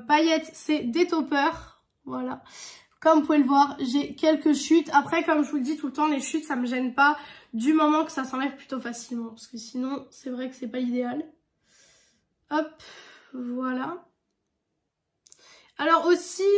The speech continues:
euh, n'hésitez pas à me dire comment s'est passé vos réveillons de fête.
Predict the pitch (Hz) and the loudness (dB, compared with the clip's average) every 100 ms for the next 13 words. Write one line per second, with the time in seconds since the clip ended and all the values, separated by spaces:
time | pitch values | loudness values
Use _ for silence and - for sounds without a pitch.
0 | - 277 262 254 254 254 247 247 240 262 | 2 -2 0 0 -2 -2 -2 -2 -2 -4
1 | 269 - 320 339 285 240 214 254 269 - | -4 -2 0 2 2 -2 -4 -6 -8 -14
2 | - 247 254 254 - 254 233 247 247 - | -10 -6 -6 -10 -12 -12 -8 -10 -10 -10
3 | 262 254 247 240 285 302 294 269 277 254 | -10 -8 -8 -6 -4 -2 -2 -4 -6 -8
4 | 254 - 294 - - | -10 -10 -12 -12 -20